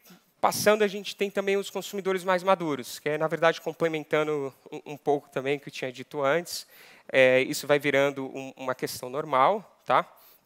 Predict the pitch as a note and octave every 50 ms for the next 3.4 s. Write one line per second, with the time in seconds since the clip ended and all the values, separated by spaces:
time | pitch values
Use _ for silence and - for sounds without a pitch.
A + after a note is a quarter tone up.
0 | _ _ _ _ _ _ - - - - _ - B2 - - - F3 D3 - -
1 | F#3+ F#3+ F3+ F3+ E3+ D#3+ D3+ D3+ - E3 C#3+ - - _ - C#3 C3+ D3 E3 F#3
2 | - - - - - - - - _ _ _ _ _ _ _ - B2 C#3 C#3 C3+
3 | C3+ C3 - - - D3+ C#3 C3